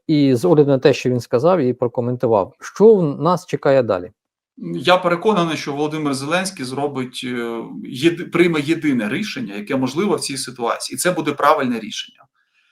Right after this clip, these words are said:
Speaker 2: Він зрозумів одну річ, що Трампу не можна казати «ні». Ну,
Speaker 1: Ну,
Speaker 2: тому що це
Speaker 1: хорошо.
Speaker 2: відразу, що там, ета, па-, падає
Speaker 1: Мгм.
Speaker 2: планка і, і починається, да?
Speaker 1: Мгм.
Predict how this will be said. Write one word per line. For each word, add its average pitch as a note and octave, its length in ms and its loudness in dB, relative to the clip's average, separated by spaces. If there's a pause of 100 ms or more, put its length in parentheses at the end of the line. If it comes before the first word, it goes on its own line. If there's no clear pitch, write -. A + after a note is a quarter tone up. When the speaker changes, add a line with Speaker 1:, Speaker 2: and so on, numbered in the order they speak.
(140)
Speaker 2:
Він G#3+ 360 4 (100)
зрозумів F3 560 4
одну C3 220 -4
річ, - 400 -6 (140)
що - 180 -4
Трампу A3 340 2
не D3+ 100 -2
можна F#3+ 280 -2
казати C#3 440 -2
«ні». A#2 260 -6 (640)
Ну, F3 100 -2
Speaker 1:
Ну, G#2+ 60 -2
Speaker 2:
тому C3 200 2
що D#3+ 120 0
це F#3+ 140 2
Speaker 1:
хорошо. E3+ 160 6
Speaker 2:
відразу, D3+ 380 4
що D#3 140 0
там, - 280 -2
ета, A#2 420 -4 (160)
па-, F3+ 120 6
падає E3 420 4
Speaker 1:
Мгм. D3+ 80 0
Speaker 2:
планка A#3+ 680 2
і, F3 80 -12
і F#3 200 -6
починається, C3+ 680 -6
да? F#3+ 160 0
Speaker 1:
Мгм. C3+ 120 -4